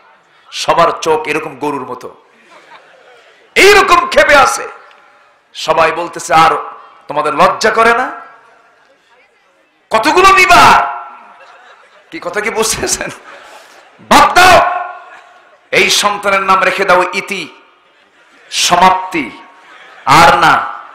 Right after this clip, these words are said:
চাই না।" কথা বলছেন নাই? তিনি বললেন, "হুজুর, আমি তো শিক্ষিত মানুষ, আমি তো বুঝি, আমি তো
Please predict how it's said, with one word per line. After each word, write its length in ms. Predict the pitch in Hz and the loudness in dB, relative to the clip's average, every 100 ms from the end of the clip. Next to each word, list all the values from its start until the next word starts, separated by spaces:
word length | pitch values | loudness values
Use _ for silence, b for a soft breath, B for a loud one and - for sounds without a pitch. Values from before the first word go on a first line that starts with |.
| - - - - | -20 -20 -20 -12
চাই 280 | - 143 | -4 -4
না।" 160 | 131 101 - - - _ _ _ - _ _ - | -2 -8 -8 -16 -20 _ _ _ -20 _ _ -6
কথা 160 | 151 | -2
বলছেন 320 | - - - 233 | 0 0 0 -4
নাই? 360 | - - - - - B B B B B B B B _ _ _ _ _ _ | -4 -6 -6 -14 -20 B B B B B B B B _ _ _ _ _ _
তিনি 200 | - 240 | -4 0
বললেন, 280 | 247 233 233 | 2 2 2
"হুজুর, 200 | 226 220 | 0 2
আমি 160 | 214 214 | 0 0
তো 100 | 214 | -4
শিক্ষিত 380 | 214 - 220 208 | -8 -10 -10 -4
মানুষ, 340 | 190 185 170 | -2 -2 -6
আমি 120 | 185 | -10
তো 100 | 180 | -12
বুঝি, 500 | 165 170 175 160 - _ _ _ _ _ _ _ _ _ _ _ _ _ _ _ | -10 -10 -10 -10 -14 _ _ _ _ _ _ _ _ _ _ _ _ _ _ _
আমি 180 | 147 180 | -2 -2
তো 420 | 180 175 160 - | 0 0 -2 -6